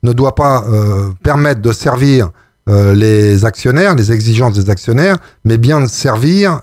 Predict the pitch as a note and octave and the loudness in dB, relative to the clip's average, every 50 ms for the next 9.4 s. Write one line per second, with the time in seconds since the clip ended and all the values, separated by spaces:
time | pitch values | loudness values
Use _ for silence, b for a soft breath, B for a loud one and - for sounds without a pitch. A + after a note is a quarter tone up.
0 | - A2+ A2+ A2+ A2+ A2 A2 G#2+ G#2+ A2 B2 B2+ B2 C3 A#2 A#2 B2 A2+ - - | -4 -2 0 2 2 2 2 2 2 2 2 2 2 0 2 2 0 0 0 0
1 | D3+ E3+ F3+ E3+ D3+ - B2 A2+ A2+ A#2+ C3 C#3+ C#3+ C3 - - F#3 G3+ F#3+ E3+ | 0 2 2 0 0 0 0 0 2 2 0 0 -2 -2 -2 -2 0 0 0 0
2 | C3+ A#2+ - - - A2 A2+ G#2+ - A#2+ A2 - - G#2 G2+ G2+ G2+ - G2 F#2 | 0 -2 -2 -4 -2 -2 -2 -2 0 -2 -4 -2 -2 -2 -2 -2 -2 -2 -6 -4
3 | - F#2+ F#2 F2 B B B B B B B - A#2 G#2+ - D#3+ D3 - - - | -2 -2 -2 -4 B B B B B B B -4 -2 0 2 0 0 0 0 0
4 | F3 E3+ D#3+ - - C3+ B2 A#2+ G#2 B2 A#2 - - A#2 - - C#3 A#2 - - | 0 0 0 0 -2 -2 0 0 0 -2 -2 -2 -4 -6 -4 -2 -4 -2 0 0
5 | A#2 G#2+ C3 F3+ G#3 G3+ E3 G2 F#2+ F2 A2+ - - A#2 G#2+ - F3 F3 - - | 2 2 2 2 2 2 0 -2 -2 -2 -2 -2 -2 -4 -2 -2 -2 -2 -2 -4
6 | A#2+ - A2+ - - - F3 D3+ A#2+ C3 D#3+ F3 E3+ F3 - - - E3+ E3 C#3 | -4 -4 -4 -4 -2 -2 -2 0 0 0 0 0 0 0 -2 -2 0 0 -2 -2
7 | - _ _ _ _ _ _ _ _ _ _ _ _ _ _ _ _ - G#2+ A2 | -4 _ _ _ _ _ _ _ _ _ _ _ _ _ _ _ _ -4 0 0
8 | B2+ D3+ E3 C3+ - - C3+ - - D#3+ D3 C#3+ C3 B2+ C#3 D#3+ D3+ - D#3+ E3+ | 2 0 0 0 -2 -2 -2 -2 -2 -2 -2 0 0 0 0 -2 -2 0 -2 0
9 | D#3 D#3+ F3 E3+ - - - | 0 0 -2 -2 -4 -10 -18